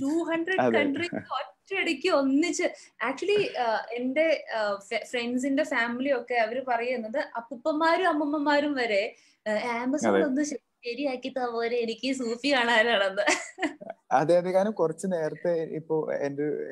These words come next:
Speaker 2: ഇങ്ങനെ ഒരു ആൾക്കാര് ചോദിക്കുന്നുണ്ടായിരുന്നു, "എങ്ങനെയാണ് ഇത് കറക്റ്റ് ചെയ്യുക? എങ്ങനെയാണ് അതിലേക്ക് login ചെയ്യുക? എങ്ങനെയാണ് card വെക്കേണ്ടത്?" ഇത് ഞാൻ തന്നെ ഒരുപാട് പേർക്ക് പറഞ്ഞു കൊടുത്തു. കാരണം ഒരുപാട് പേർക്ക് അറിയില്ല, അവർക്ക് ഈ സിനിമ കാണാനുള്ള ഒരു ആഗ്രഹം കൊണ്ട്. അപ്പൊ അതൊക്കെ ഒരു ഭയങ്കര ഒരു, എന്താ പറയാ, ഹാപ്പിയസ്റ്റ് മൊമെന്റ് തന്നെയാണ്.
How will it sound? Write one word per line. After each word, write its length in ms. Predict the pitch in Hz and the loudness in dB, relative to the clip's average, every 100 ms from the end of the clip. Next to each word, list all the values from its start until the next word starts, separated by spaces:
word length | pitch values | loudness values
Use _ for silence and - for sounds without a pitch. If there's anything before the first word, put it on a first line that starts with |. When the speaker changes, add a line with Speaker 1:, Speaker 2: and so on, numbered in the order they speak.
| 139 | -10
Speaker 2:
ഇങ്ങനെ 260 | 143 147 147 | -12 -12 -8
ഒരു 400 | 147 139 135 139 - | -4 -4 0 0 0
ആൾക്കാര് 280 | 131 135 | -4 -6
ചോദിക്കുന്നുണ്ടായിരുന്നു, 600 | 147 143 131 143 131 120 | -2 -2 -2 -4 -8 -6
"എങ്ങനെയാണ് 380 | 120 139 156 143 | -6 -6 -8 -6
ഇത് 140 | 135 139 | -6 -6
കറക്റ്റ് 240 | 123 117 127 | -8 -8 -2
ചെയ്യുക? 160 | 123 | 0
എങ്ങനെയാണ് 320 | 117 127 139 | 0 -2 -2
അതിലേക്ക് 340 | 135 123 123 127 | -2 -4 -2 2
login 340 | 113 113 120 | 4 4 0
ചെയ്യുക? 200 | 123 120 | 0 0
എങ്ങനെയാണ് 360 | 113 123 135 131 | 0 -2 -4 -4
card 220 | 127 117 123 | -2 -2 -2
വെക്കേണ്ടത്?" 440 | 120 120 123 117 | -2 -4 -2 -4
ഇത് 420 | 120 - - 131 | -4 -12 -6 -2
ഞാൻ 260 | 160 143 147 | 2 2 0
തന്നെ 120 | 170 | 2
ഒരുപാട് 280 | 156 143 151 | 4 4 6
പേർക്ക് 220 | 143 139 | 4 2
പറഞ്ഞു 280 | 143 113 117 | 0 2 0
കൊടുത്തു. 200 | 117 110 | 0 0
കാരണം 200 | 110 127 | 0 2
ഒരുപാട് 220 | 127 131 | 2 4
പേർക്ക് 200 | 151 156 | 2 2
അറിയില്ല, 400 | 156 139 160 135 | 4 4 4 4
അവർക്ക് 400 | 110 117 - 156 - | 4 2 -2 -14 -10
ഈ 60 | 147 | -10
സിനിമ 340 | - 117 123 | -8 -8 -8
കാണാനുള്ള 420 | 143 147 143 147 | -8 -6 -4 -2
ഒരു 80 | 143 | 2
ആഗ്രഹം 420 | 120 110 123 127 | 2 2 0 0
കൊണ്ട്. 200 | 131 196 - _ _ - - _ - | -2 -4 -6 _ _ -20 -20 _ -2
അപ്പൊ 140 | - | 2
അതൊക്കെ 260 | 160 180 254 | 2 2 0
ഒരു 160 | 269 | 0
ഭയങ്കര 280 | 247 190 190 | 0 0 -2
ഒരു, 340 | 202 190 190 - _ _ - | 0 2 2 0 _ _ -8
എന്താ 160 | 139 | -4
പറയാ, 160 | 151 139 | -2 -2
ഹാപ്പിയസ്റ്റ് 440 | 127 117 135 147 | -4 -2 -2 0
മൊമെന്റ് 300 | 151 143 147 | -2 -2 0
തന്നെയാണ്. 260 | 156 139 135 | 0 -2 -4